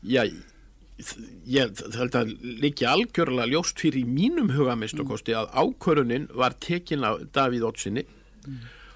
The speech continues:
Speaker 1: og, eh, ég minnist þess dagan og eftir þá var meira að segja rætt um það að það hafi verið ágreiningur í bankastjórninni, en, eh, það var tek-, ákvörðun var tekin af honum og sama dag, eh, minnir mig,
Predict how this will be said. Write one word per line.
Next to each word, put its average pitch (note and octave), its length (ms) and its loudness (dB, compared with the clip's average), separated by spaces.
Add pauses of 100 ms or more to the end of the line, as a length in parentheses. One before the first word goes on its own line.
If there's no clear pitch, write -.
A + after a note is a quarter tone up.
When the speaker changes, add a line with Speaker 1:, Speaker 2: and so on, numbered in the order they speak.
(180)
Speaker 1:
og, A2 360 4
eh, B1+ 160 2
ég - 160 0
minnist C#3+ 320 2
þess C#3 160 2
dagan C3 280 2
og A#2 80 2
eftir - 340 -2 (340)
þá - 240 -4
var A#2+ 140 6
meira B2+ 180 2
að - 60 -6
segja A#2+ 100 0
rætt C3+ 220 0
um B2+ 80 -2
það A#2+ 140 -2
að A#2 40 0
það A#2 100 0
hafi A2+ 160 -2
verið A2 180 -4
ágreiningur F#3 840 0 (200)
í B2+ 120 0 (180)
bankastjórninni, F3 840 -4 (640)
en, C#3 320 2
eh, B2+ 120 0
það C3 240 0
var B2 160 2
tek-, E3 360 2 (100)
ákvörðun E3 420 2
var C#3 140 -2
tekin G3 380 -2
af F3 100 0
honum C3+ 400 0
og C#3+ 180 -10
sama F#3+ 520 2 (100)
dag, A#2+ 320 0 (800)
eh, D3 220 -2
minnir D3 400 2
mig, F#3+ 240 2